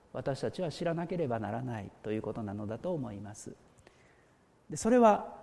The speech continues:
何か極悪非道なことをしたとか、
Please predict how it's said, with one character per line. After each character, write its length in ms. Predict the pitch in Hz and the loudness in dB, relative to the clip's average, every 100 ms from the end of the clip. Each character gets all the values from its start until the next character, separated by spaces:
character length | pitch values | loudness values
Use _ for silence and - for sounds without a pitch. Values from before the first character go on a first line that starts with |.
| - | -6
何 200 | 156 247 | 4 4
か 280 | 202 139 120 | 6 6 6
極 240 | 120 165 185 | 4 6 4
悪 220 | 185 185 | 6 4
非 100 | 165 | 6
道 160 | 208 240 | 6 4
な 100 | 180 | 2
こ 120 | 170 | 0
と 100 | 147 | 0
を 80 | 147 | -2
し 80 | |
た 160 | - 196 | -2 -4
と 100 | 143 | -2
か、 240 | 131 113 | -2 -2